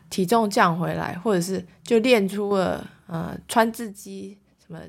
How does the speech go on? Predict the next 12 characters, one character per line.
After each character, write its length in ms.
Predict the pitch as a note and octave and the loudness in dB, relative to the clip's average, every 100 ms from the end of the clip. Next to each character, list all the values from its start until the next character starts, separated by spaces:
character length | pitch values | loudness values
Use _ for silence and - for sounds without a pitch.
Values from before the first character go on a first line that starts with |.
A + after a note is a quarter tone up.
| - | -4
人 220 | F#3 F#3 | 0 0
鱼 460 | G#3 F3+ E3 E3+ F3 _ _ _ _ _ | -2 -6 -8 -12 -16 _ _ _ _ _
线， 460 | - - G3+ - E3+ - | -8 0 0 0 -8 -16
还 120 | - | -8
有 80 | F3+ | -6
什 120 | F3 F3 | -6 -8
么， 260 | - F3 - _ _ _ | -10 -14 -18 _ _ _
呃， 340 | - E3+ F3+ - - _ _ _ | -8 -8 -8 -12 -20 _ _ _
反 180 | - F3+ | -4 0
正 160 | G3 G#3+ | 0 0
就 140 | G#3+ | 0
是 420 | G#3 G#3+ G3 - | 0 0 0 -2